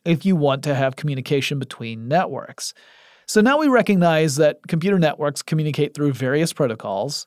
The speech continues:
and that those protocols can be different from one another, especially in the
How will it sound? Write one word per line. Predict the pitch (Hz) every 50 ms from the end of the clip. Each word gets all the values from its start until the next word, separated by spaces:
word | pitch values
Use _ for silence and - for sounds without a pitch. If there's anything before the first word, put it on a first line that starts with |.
| _ -
and | 135 135 147
that | 151 151
those | 151 156 160 -
protocols | - 185 180 185 180 185 185 170 -
can | - - 165 175 180 185 190
be | 226 220
different | 165 175 156 - - 135 113 -
from | - 139 135
one | 127 120 120
another, | 117 110 110 107 101 92 110 120 156 175 170 _ _ -
especially | 151 - - - 135 131 - 156 147 151
in | 156 151 156
the | 160 - -